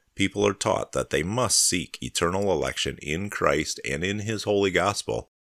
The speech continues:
as in the book of life. This excludes no penitent sinner, but beckons and calls all poor,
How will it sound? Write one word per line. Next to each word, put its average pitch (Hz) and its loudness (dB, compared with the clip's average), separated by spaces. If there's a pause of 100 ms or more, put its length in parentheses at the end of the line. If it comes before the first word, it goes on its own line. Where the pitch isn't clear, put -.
(140)
as 82 4
in 69 2
the 65 -6
book 65 -4
of 67 -4
life. - -2 (840)
This - 0
excludes - -2
no 65 -2
penitent 90 -4
sinner, 76 -2 (560)
but - -2
beckons 95 2
and 92 -4
calls 57 0
all 62 -2
poor, 80 2